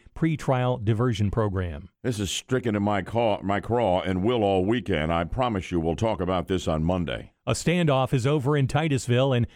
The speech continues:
Speaker 1: police say it ended yesterday afternoon with an apparent suicide. Officers went to the forty-seven hundred block of Coconut Drive after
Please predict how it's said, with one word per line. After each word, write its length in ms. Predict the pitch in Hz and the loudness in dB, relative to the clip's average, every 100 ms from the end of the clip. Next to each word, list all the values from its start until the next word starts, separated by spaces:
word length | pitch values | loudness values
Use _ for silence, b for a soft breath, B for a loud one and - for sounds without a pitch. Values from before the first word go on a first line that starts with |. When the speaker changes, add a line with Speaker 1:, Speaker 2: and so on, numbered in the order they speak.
| b | b
Speaker 1:
police 300 | - 123 156 | -2 0 2
say 180 | - 143 | 2 2
it 80 | 123 | 2
ended 360 | 156 156 120 113 | 2 4 2 2
yesterday 480 | 117 131 131 123 | -2 0 0 0
afternoon 520 | 123 - 123 135 160 131 | 0 0 2 2 2 2
with 160 | 135 | 2
an 80 | 131 | 0
apparent 460 | 131 151 147 151 - | 0 0 0 -2 -6
suicide. 800 | - 214 180 - 110 85 85 b b b - | -4 -2 0 0 -2 -2 -8 b b b -10
Officers 480 | 123 139 - 123 104 | -8 -6 -2 0 2
went 200 | 131 127 | 0 0
to 60 | |
the 120 | 107 | -2
forty-seven 640 | - 151 143 123 147 127 117 | -2 -2 0 0 0 0 0
hundred 260 | 135 131 | 0 0
block 260 | 113 120 127 | 0 -2 0
of 140 | 117 | -2
Coconut 500 | - 175 165 151 139 | 0 -2 0 -2 -2
Drive 440 | 104 147 131 135 123 | 0 0 2 0 2
after 240 | 123 - | 0 -2